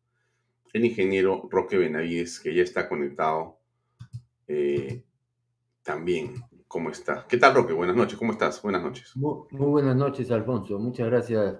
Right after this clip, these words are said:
Speaker 2: por esta invitación.
Speaker 1: Bien, Roque, hemos escuchado,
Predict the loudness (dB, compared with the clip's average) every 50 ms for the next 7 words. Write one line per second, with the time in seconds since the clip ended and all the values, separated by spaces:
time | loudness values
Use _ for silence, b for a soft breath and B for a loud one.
0 | -6 -4 -4 -4 -4 -4 -4 -4 -4 -2 -4 -4 -6 -6 -6 -6 -8 -8 -10 -14
1 | _ _ _ _ _ _ -20 -20 -20 -20 -20 -20 -20 B B B B B B B
2 | B B B B B B B B B B B B B B B _ _ _ _ 2
3 | 6 8 8 8 8 6 6 6 6 8 8 8 6 6 6 4 4 2 0 -2
4 | 0 0 0 0 0 -4 0 6 8 10 10 10 10 8 6 2